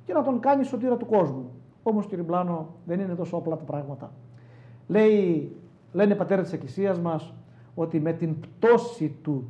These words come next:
το ανθρώπινο γένος, όλοι αχρειωθήκαμε, όλοι εξαχρειωθήκαμε. Λοιπόν, και όλοι, ε, μηδενός εξαιρουμένου, έχουμε ανάγκη σωτηρίας. Άρα, λοιπόν,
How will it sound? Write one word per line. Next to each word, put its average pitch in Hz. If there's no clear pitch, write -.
το 151
ανθρώπινο 151
γένος, 160
όλοι 269
αχρειωθήκαμε, 170
όλοι 247
εξαχρειωθήκαμε. 180
Λοιπόν, 151
και 185
όλοι, 269
ε, 165
μηδενός 190
εξαιρουμένου, 208
έχουμε 240
ανάγκη 220
σωτηρίας. 190
Άρα, 262
λοιπόν, 233